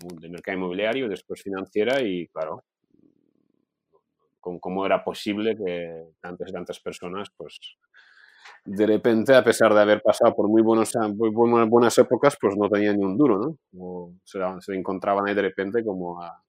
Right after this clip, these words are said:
reseteando su vida, ¿no? Así que esto hizo, sin duda alguna, a la gente pensar y yo creo que algo así está pasando, por lo menos lo estamos viendo mucho, pues, en la comunidad, ¿no? Cada vez hay como más demanda de, bueno, de, de empezar a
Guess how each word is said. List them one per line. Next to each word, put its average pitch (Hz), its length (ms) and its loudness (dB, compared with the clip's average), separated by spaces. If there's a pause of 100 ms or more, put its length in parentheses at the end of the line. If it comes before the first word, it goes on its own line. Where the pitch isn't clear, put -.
(140)
reseteando 104 600 0
su 101 160 -4
vida, 98 260 -4
¿no? 160 120 -20 (640)
Así 107 180 -4
que 120 100 8
esto 131 220 8
hizo, 175 180 10
sin 135 160 2
duda 131 240 10
alguna, 123 280 6
a - 20 4
la 110 80 6
gente 120 280 0
pensar 131 520 2
y 101 160 -2
yo 95 100 -2
creo 104 220 0
que 113 80 4
algo 107 240 6
así 113 380 2
está 107 320 2
pasando, 107 420 -6
por 92 100 -8
lo 90 80 -4
menos 92 220 -8
lo 95 40 -12
estamos 101 300 -8
viendo 104 240 -2
mucho, 98 320 -8
pues, 90 220 -20
en 87 80 -16
la 85 100 -20
comunidad, 95 600 -10
¿no? 117 180 -12
Cada 92 240 -12
vez 90 200 -16
hay 87 200 -12
como 85 240 -20
más 87 320 -20 (580)
demanda 110 600 -4
de, 98 400 -4 (1080)
bueno, 95 280 -12
de, 90 180 -6
de 87 100 -12
empezar 95 420 -6
a 98 480 -4